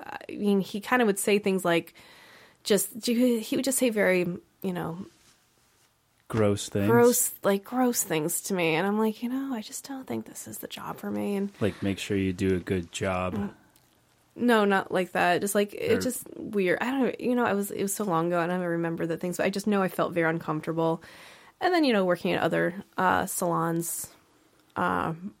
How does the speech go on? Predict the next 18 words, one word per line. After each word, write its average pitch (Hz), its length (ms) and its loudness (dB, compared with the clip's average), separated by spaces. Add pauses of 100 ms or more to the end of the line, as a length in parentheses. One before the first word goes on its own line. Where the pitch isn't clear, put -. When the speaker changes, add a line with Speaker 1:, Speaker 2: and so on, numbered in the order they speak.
(100)
Speaker 1:
I've 196 140 2
had 175 240 2
a 170 100 2
few 170 320 -2
male 160 240 0
bosses 160 600 -4
who 185 100 -4
have 156 160 -4
said 156 400 -4 (500)
pretty 175 300 0
disgusting 160 600 -4
things 156 300 -4
to 180 100 -6
me. 160 280 -2 (100)
Speaker 2:
Hmm, 101 160 0 (140)
that's 127 240 -8
unfortunate. 95 680 -6 (100)
Speaker 1:
It 427 140 -6